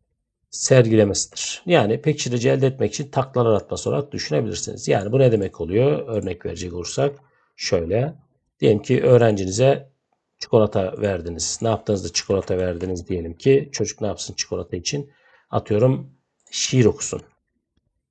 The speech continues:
Şiir okudu ve "Bravo." deyin. Çok güzel. Bir dahaki sefere çocuk, e, hikaye okumayı deniyorsa bu durumda ne yapıyor? Bizim için tepkiyi genelliyor işte. Bakın gördünüz mü?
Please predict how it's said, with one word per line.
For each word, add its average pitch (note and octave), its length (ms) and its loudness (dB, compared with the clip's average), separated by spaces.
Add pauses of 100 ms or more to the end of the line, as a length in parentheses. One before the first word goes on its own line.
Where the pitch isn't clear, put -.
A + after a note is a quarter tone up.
(640)
Şiir A2+ 300 2
okudu G#2+ 300 2
ve C3 280 0
"Bravo." G#2+ 280 0
deyin. E2 120 -8
Çok - 260 -4
güzel. B2+ 300 -4 (360)
Bir D3 60 -4
dahaki C#3+ 220 4
sefere C#3 360 2
çocuk, C#3 420 -4
e, A2+ 280 0
hikaye C3+ 580 4 (240)
okumayı A2 540 2
deniyorsa B2 840 0 (340)
bu C#3 120 2
durumda A2 260 4
ne B2+ 60 6
yapıyor? C3 380 0
Bizim G#2 200 -6
için D#3 400 -4 (300)
tepkiyi C3 420 2
genelliyor A2+ 440 4
işte. F2+ 260 -8
Bakın C#3+ 320 -6
gördünüz A#2 460 -2
mü? F2 120 -6